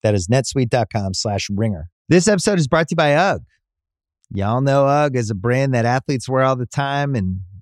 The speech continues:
the tunnel and on travel days. Well, I bet you think ugg season is only during the colder months of the year. Au contraire, you're wrong. You need to check out the latest spring drop from ugg.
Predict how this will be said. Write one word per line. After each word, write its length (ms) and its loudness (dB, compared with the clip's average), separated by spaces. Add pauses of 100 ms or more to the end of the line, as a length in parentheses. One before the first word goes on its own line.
(180)
the 80 -8 (100)
tunnel 360 0
and 100 -4
on 160 -8
travel 340 -2
days. 320 0
Well, 220 -2 (560)
I 40 -2
bet 200 2
you 60 -6
think 280 0
ugg 220 2
season 360 0
is 140 0
only 160 2
during 240 2
the 80 0
colder 300 2
months 240 -2
of 60 -2
the 80 0
year. 240 -2 (360)
Au 180 2
contraire, 680 0 (420)
you're 160 0
wrong. 420 2 (340)
You 100 4
need 180 4
to 80 2
check 220 0
out 180 0
the 60 -2
latest 340 0
spring 320 -2
drop 320 0
from 160 0
ugg. 300 2